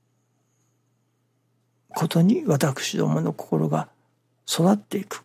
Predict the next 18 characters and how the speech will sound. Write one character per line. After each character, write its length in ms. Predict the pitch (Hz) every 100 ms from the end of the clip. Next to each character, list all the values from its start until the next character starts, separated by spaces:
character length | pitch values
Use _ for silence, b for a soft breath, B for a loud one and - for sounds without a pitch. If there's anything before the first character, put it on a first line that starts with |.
| -
変 100 | 202
わ 60 |
っ 20 | 208
て 200 | - 233
い 40 |
か 120 | -
ね 100 | 269
ば 160 | 269 -
な 140 | -
ら 120 | -
な 100 | -
い。 80 | - - _ _ _
そ 160 | - 180
こ 120 | 247
に 120 | 240
初 240 | 196 233 254
め 100 | 208
て 160 | -